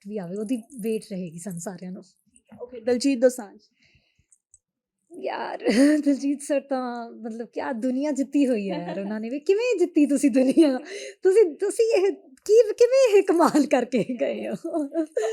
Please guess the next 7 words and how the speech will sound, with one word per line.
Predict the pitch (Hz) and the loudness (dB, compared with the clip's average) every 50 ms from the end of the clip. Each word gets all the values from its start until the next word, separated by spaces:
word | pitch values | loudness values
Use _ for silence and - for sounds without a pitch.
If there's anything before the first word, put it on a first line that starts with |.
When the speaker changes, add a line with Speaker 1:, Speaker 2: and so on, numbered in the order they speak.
| 427 - 311 | -4 -6 -8
Speaker 2:
ਆਖਰੀ, | 311 302 - 370 349 - 277 | -8 -8 -10 -10 -8 -4 -4
ਆਖਰੀ | 294 294 285 294 330 339 330 | -4 -2 -2 0 0 2 2
ਇਹ | 311 330 | 6 6
ਨੀਰੂ | 302 294 285 277 269 | 8 8 8 6 6
ਬਾਜਵਾ | 247 247 233 226 226 226 220 | 6 6 4 4 2 -2 -4
ਮੈਮ। | 214 202 185 - _ _ _ _ _ _ _ _ _ _ _ _ _ _ _ _ - - - | -6 -8 -10 -14 _ _ _ _ _ _ _ _ _ _ _ _ _ _ _ _ -12 -2 0
Speaker 1:
Huge, | 269 285 285 285 294 294 285 226 - - - | 2 2 2 2 0 0 -2 -2 -4 -8 -10